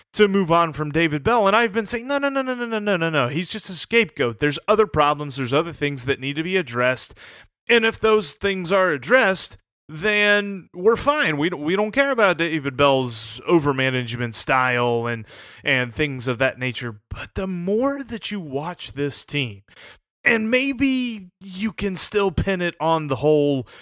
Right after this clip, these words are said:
four-day layoff because of the covid situation with the positive test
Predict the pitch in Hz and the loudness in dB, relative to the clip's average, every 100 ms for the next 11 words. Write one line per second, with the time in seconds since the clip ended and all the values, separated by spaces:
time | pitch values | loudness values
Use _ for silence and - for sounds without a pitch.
0 | - - 156 170 156 139 143 127 123 127 | -18 -8 -2 0 0 0 -2 -2 -2 0
1 | 120 127 127 123 127 113 131 120 120 131 | 0 0 -2 -4 -12 -8 -6 -6 -6 -4
2 | 127 123 127 127 131 113 107 - 131 - | -2 -2 0 2 0 -4 -14 -10 -8 -6
3 | 113 117 185 180 - 165 160 151 127 110 | -4 0 0 0 -2 -2 -4 -4 -6 -6
4 | 107 135 139 131 113 107 98 151 147 143 | -8 -2 0 0 -4 -10 -6 2 4 6
5 | 143 - - | 4 0 -10